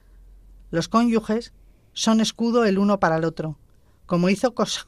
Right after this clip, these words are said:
José, San José, con la Virgen, en su primer dolor, San José no quiso difamar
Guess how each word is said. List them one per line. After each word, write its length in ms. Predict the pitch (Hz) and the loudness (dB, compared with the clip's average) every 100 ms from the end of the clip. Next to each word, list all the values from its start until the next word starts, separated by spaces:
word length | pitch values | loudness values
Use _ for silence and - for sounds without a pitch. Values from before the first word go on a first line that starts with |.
| - | -16
José, 520 | - 175 190 214 220 - - - - - - | 0 0 2 0 -2 -12 -20 -20 -20 -20 -20
San 200 | - 175 | -4 -4
José, 520 | 156 160 - 196 180 - - - - - - - - - | -2 -4 2 2 0 -6 -20 -20 -20 -20 -20 -20 -20 -2
con 160 | 185 | 0
la 120 | 165 170 | 2 2
Virgen, 520 | 214 214 208 254 294 _ _ _ _ _ | 2 0 -2 -2 -8 _ _ _ _ _
en 120 | 185 | -6
su 140 | 175 170 | -4 -4
primer 320 | 165 175 220 | -2 0 2
dolor, 380 | 190 175 226 - - - - - - - - - | 2 2 0 -4 -20 -20 -20 -20 -20 -20 -20 -20
San 220 | - 190 | -4 -4
José 480 | 175 180 - 226 220 | 0 -2 0 -2 -2
no 260 | - 208 226 | -2 0 0
quiso 260 | 240 220 196 | -4 -2 -2
difamar 520 | 175 165 160 170 | -2 -2 -2 -2